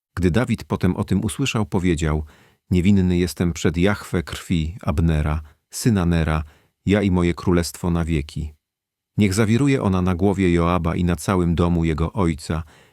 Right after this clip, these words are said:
i niech nie zostanie odcięty od domu Joaba cierpiący na wycieki, ani trędowaty, ani dzierżący wrzeciono, ani poległy od miecza, ani cierpiący na brak chleba”. Joab zaś i Abiszaj,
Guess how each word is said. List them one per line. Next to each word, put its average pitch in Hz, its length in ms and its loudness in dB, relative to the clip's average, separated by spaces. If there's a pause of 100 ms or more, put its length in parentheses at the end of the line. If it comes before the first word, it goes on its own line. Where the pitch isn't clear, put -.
(280)
i 107 80 4
niech 104 200 2
nie 101 100 4
zostanie 92 480 -2
odcięty 87 440 -2
od 80 120 -4
domu 85 260 0
Joaba 82 400 -2
cierpiący 82 580 -4
na 80 140 0
wycieki, 92 520 -4 (400)
ani 90 200 2
trędowaty, 92 720 0 (480)
ani 98 180 2
dzierżący 90 560 0
wrzeciono, 95 580 -2 (360)
ani 95 220 0
poległy 87 420 0
od 80 120 -2
miecza, 90 420 -2 (360)
ani 101 200 0
cierpiący 107 580 -2
na 90 120 0
brak 82 340 -2
chleba”. 73 500 -4 (960)
Joab 107 340 2
zaś 110 280 -4
i 101 160 0
Abiszaj, 90 500 -2